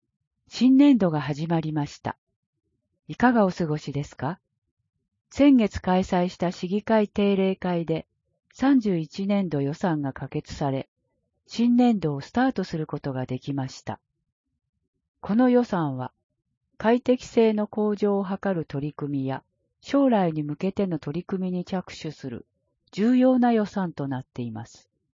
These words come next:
厳しい財政状況の中で、知恵を絞り、工夫をし、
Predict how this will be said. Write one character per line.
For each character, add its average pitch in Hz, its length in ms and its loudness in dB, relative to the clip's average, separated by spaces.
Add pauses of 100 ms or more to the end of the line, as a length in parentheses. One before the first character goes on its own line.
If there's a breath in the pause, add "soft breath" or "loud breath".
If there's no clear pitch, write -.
(440)
厳 233 240 4
し 247 220 4
い 185 40 0
財 165 220 2
政 202 280 2
状 196 200 2
況 143 240 -4
の 131 120 -8
中 127 280 -10
で、 113 180 -12 (640)
知 196 200 0
恵 220 100 4
を 185 100 2
絞 139 320 -4
り、 127 240 -8 (320)
工 - 140 -4
夫 175 340 2
を 170 80 0
し、 - 320 -8